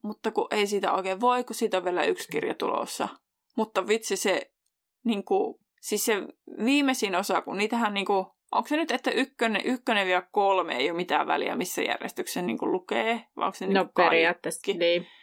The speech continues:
Speaker 1: Niin, koska siis jossainhan oli, että niitä ei tarvitse lukea järjestyksessä, mutta kyllä mä suosittelen, että jos joku lähtee sit lukemaan,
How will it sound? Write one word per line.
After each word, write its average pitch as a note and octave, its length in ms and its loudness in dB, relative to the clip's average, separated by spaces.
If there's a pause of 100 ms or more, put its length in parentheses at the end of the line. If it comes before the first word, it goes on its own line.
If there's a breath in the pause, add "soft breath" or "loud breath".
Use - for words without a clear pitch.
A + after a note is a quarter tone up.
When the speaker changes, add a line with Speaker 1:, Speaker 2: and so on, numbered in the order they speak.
(220 loud breath)
Speaker 1:
Niin, G3 260 -2
koska F#3+ 240 -2
siis F#3+ 220 -2
jossainhan G#3 480 2
oli, F3+ 160 2
että F#3+ 180 0
niitä F#3 140 0
ei F#3 40 2
tarvitse F3+ 380 -4
lukea F3+ 220 -2
järjestyksessä, G3+ 840 -2
mutta F#3+ 180 -6
kyllä G#3 120 -2
mä A#3 80 0
suosittelen, A3 540 0
että - 140 -8
jos - 100 -10
joku F3 160 -4
lähtee - 300 -2
sit - 120 -10
lukemaan, - 480 -2